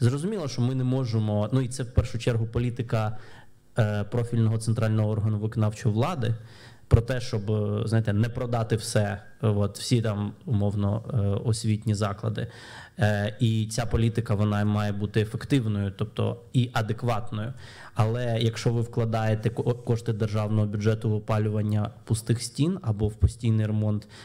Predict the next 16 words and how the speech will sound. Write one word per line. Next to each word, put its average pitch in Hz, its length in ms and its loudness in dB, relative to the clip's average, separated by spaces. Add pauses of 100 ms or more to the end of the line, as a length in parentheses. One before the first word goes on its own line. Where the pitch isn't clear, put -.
(220)
е, 104 120 4
закинутих, 107 760 0 (140)
е, 101 560 2
закинутих, 107 640 0
до 120 160 -2
тих, - 340 0
що - 200 0
не 113 100 4
використовуються, 107 1000 -2 (200)
не 113 60 0
знаю, 101 180 2
стадіонів 110 720 0
чи, 104 400 -2 (460)
е, 101 760 2
гуртожитків, 110 760 -2
да, 107 240 2